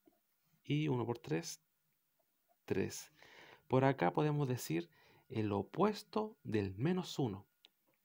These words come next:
O podemos decir también menos por menos. Menos por menos, más uno. Acá tenemos una forma de escribirlo y lo vamos a resolver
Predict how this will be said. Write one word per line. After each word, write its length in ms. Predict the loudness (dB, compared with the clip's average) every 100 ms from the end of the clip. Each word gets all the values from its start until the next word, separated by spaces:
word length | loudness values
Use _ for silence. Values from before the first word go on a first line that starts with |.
| _
O 260 | 0 2 2
podemos 460 | 2 2 2 2
decir 400 | 0 0 0 0
también 500 | 0 2 6 4 4
menos 280 | 2 0 0
por 160 | 2 4
menos. 420 | 2 0 -6 -20 _ _ _ -20 _ -10
Menos 180 | -10 -4
por 140 | -2
menos, 280 | 0 0 -2 -6
más 440 | -2 2 0 0
uno. 240 | -6 -6 -10 _ _ _ _ _ _ _ -16 -16 -20 _
Acá 280 | -4 2 2
tenemos 400 | 2 0 0 -2
una 280 | -4 -2 -2
forma 340 | 0 0 2 2
de 60 |
escribirlo 680 | 0 -2 -2 0 0 -4 -6 -12 -20 _ _ _ _
y 220 | -14 -6 -2
lo 120 | 0
vamos 260 | 0 -2
a 80 | -4
resolver 480 | -4 -2 0 0